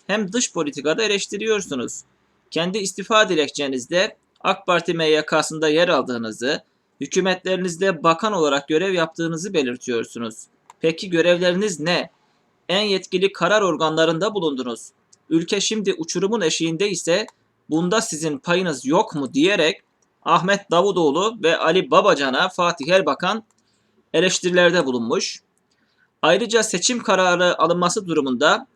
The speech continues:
hangi ittifakın parçası olacaklarına ilişkin de şu yanıtı veriyor bu soruya. Projelerini ve kırmızı çizgilerini ortaya koyacaklarını,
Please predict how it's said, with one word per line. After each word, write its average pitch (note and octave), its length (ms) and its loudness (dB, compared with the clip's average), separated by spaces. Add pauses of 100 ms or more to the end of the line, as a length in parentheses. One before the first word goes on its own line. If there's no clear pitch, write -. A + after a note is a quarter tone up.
(220)
hangi A3+ 480 0
ittifakın D#3+ 680 -2
parçası F3 520 -2
olacaklarına E3 560 0
ilişkin E3 540 -4
de G3 240 2 (380)
şu B3 280 -4 (200)
yanıtı D3 340 0
veriyor A#2+ 380 0
bu F3 60 -4
soruya. A2+ 500 -4 (1040)
Projelerini G#3+ 680 2
ve G#3+ 180 0
kırmızı G3+ 400 -2
çizgilerini F3+ 560 0
ortaya G3+ 360 0
koyacaklarını, C#3 920 0